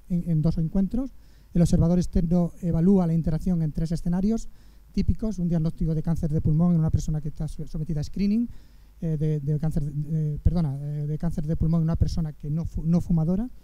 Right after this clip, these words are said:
eh, de un tipo de cáncer de pulmón que hay, bueno, pues, perspectivas positivas también, un cáncer de mama en una persona sometida a screening, es decir, de reciente aparición, y una, y una seroconversión a, a, pues, eh, H I V. Eh, se medía con una escala de una puntuación de uno a cinco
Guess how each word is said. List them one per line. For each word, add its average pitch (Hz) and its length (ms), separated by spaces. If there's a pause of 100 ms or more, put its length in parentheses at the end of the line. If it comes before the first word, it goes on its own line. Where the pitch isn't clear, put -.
(840)
eh, 175 80
de 165 160
un 180 80
tipo - 200
de 160 100
cáncer 160 260
de 151 60
pulmón 147 320
que 147 140
hay, 151 260 (220)
bueno, 147 240
pues, - 260 (420)
perspectivas - 460
positivas 143 600
también, 175 420 (580)
un 185 120
cáncer 180 260
de 160 80
mama 165 220
en 156 60
una 156 120
persona 147 320
sometida 143 320
a 139 60
screening, 180 340
es 175 60
decir, 156 180
de 139 80
reciente 135 320
aparición, 180 540 (440)
y 185 160
una, 180 500
y 156 100
una 165 120
seroconversión 147 680
a, 135 200
a, 135 220
pues, - 240
eh, 139 320 (140)
H 156 240
I 131 80
V. 120 200 (760)
Eh, 170 220
se 180 100
medía 165 260
con 156 160
una 156 140
escala 202 380
de 247 80
una 160 100
puntuación 151 420
de 143 80
uno 143 120
a - 20
cinco 214 540